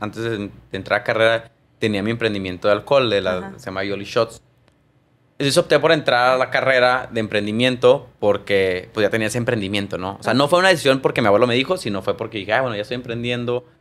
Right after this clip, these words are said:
Speaker 1: estoy emprendiendo, me gusta el
Speaker 2: Lo quiero
Speaker 1: cine".
Speaker 2: hacer de manera formal.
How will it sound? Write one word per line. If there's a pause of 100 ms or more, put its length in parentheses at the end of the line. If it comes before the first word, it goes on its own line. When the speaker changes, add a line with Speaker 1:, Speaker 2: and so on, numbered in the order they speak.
(380)
Speaker 1:
estoy
emprendiendo,
me
gusta
el
Speaker 2:
Lo
quiero
Speaker 1:
cine".
Speaker 2:
hacer
de
manera
formal.